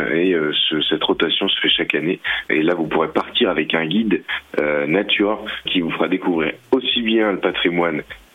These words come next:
euh, culturel et historique, mais également le patrimoine, euh, naturel, euh, de nos beaux villages et de nos belles campagnes. S'enchaîneront aussi également, bah, les activités de l'Office de tourisme comme les balades comptées,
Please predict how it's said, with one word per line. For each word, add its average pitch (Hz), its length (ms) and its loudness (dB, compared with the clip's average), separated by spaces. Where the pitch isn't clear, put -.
euh, 69 180 -2
culturel 85 720 0
et 78 120 2
historique, 101 580 0
mais 80 120 2
également 80 360 0
le 78 280 0
patrimoine, 95 760 0
euh, 78 120 0
naturel, 104 680 0
euh, 80 140 2
de 87 120 2
nos 92 180 2
beaux 120 200 2
villages 95 640 0
et 90 80 2
de 95 160 0
nos 85 140 -2
belles 110 240 0
campagnes. 78 600 -2
S'enchaîneront 95 480 0
aussi 85 240 0
également, 85 420 0
bah, 80 220 0
les 90 180 0
activités 92 680 0
de 85 80 2
l'Office 85 320 0
de 82 80 2
tourisme 82 380 0
comme 80 180 0
les 80 100 0
balades 80 460 -2
comptées, 113 560 0